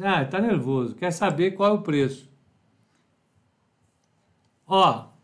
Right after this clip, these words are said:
Thelma, onze caras comprando, cinco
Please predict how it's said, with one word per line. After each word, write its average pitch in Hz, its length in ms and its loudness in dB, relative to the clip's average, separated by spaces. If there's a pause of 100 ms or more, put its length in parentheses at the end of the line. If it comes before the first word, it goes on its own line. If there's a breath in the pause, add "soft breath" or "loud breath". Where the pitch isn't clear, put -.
(100)
Thelma, 196 720 2
onze 220 480 4
caras 170 420 2
comprando, 180 800 -2 (280 soft breath)
cinco - 720 -2